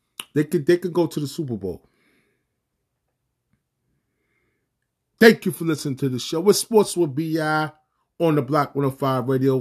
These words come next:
Rec, good looking. I love you, Rec. Shout out to Linneo. Losing, losers not an option.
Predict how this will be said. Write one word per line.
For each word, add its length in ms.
Rec, 300
good 220
looking. 340
I 40
love 280
you, 80
Rec. 280
Shout 360
out 180
to 60
Linneo. 520
Losing, 380
losers 300
not 160
an 80
option. 480